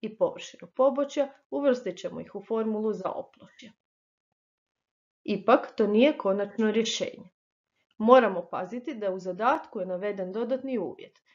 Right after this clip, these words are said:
to jest da je potrebno još dodati petnaest centimetara kvadratnih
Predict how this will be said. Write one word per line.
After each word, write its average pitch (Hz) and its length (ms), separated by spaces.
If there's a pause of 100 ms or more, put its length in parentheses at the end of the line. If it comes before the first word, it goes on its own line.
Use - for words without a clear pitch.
(140)
to 220 100
jest 185 220
da 180 140
je 156 140
potrebno 277 460
još 202 200
dodati 190 520
petnaest - 460
centimetara 269 760
kvadratnih 220 600